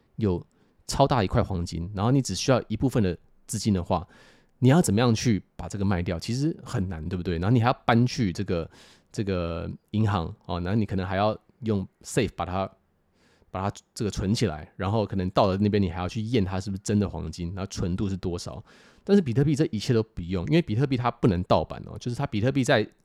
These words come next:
在网络上，在这个区块链上，就是一颗就是一颗，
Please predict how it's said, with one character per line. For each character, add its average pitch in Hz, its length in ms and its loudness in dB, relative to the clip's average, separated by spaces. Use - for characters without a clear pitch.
在 135 160 4
网 90 120 2
络 117 140 2
上， 107 320 0
在 123 160 -2
这 127 80 -4
个 107 80 -2
区 120 220 -8
块 120 100 0
链 104 160 4
上， 87 220 -2
就 156 120 6
是 131 120 2
一 180 80 2
颗 139 120 2
就 131 120 2
是 117 100 0
一 113 100 -6
颗， 90 400 -6